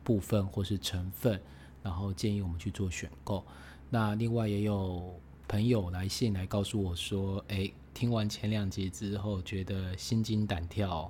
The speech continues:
好像自己平常在使用的东西都有一些问题。那今天节目呢，我会针对这两个问题来做一个解答吼。呃，第一个问题是说，呃，为什么有资格来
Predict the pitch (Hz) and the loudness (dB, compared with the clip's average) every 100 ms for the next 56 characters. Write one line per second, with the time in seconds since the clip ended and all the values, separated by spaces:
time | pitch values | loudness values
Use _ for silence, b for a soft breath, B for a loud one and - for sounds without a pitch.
0 | - - 98 131 131 120 127 107 95 98 | -8 -6 -2 2 4 4 0 0 -2 0
1 | 104 101 95 107 98 - 92 117 104 107 | 0 0 0 0 0 -2 2 4 4 2
2 | 107 - 113 104 B B B B - 160 | 2 2 4 2 B B B B 4 6
3 | 113 98 - 110 107 104 104 117 98 78 | 6 4 2 4 6 4 4 4 2 0
4 | - 90 - - B B B 123 110 104 | -6 -8 -10 -16 B B B 2 4 4
5 | 95 95 - 117 127 113 - 98 110 123 | 0 -2 2 4 6 4 2 4 4 4
6 | 113 107 104 95 92 113 107 101 - 110 | 4 2 2 0 -2 0 0 0 -2 -2
7 | 110 113 101 120 101 87 98 127 110 - | -2 -2 0 0 0 0 2 4 4 0
8 | 87 87 90 90 92 98 - - - - | -4 -4 -4 -6 -6 -8 -12 -18 -18 -8
9 | - 110 101 98 - 95 85 95 90 92 | -2 0 0 -4 -4 -4 -4 -4 -4 -4
10 | - 95 - B B B B 110 101 98 | -2 -4 -4 B B B B 2 4 2
11 | 101 - 156 160 117 120 120 - 95 110 | 2 6 6 8 6 8 6 2 0 0
12 | 104 - 104 104 104 B B - 101 107 | 0 2 2 2 -2 B B -4 -2 4
13 | 175 - - 98 92 90 - 123 131 - | 6 6 4 2 2 0 -2 0 2 2
14 | 92 92 92 87 90 | 0 0 -2 -2 -4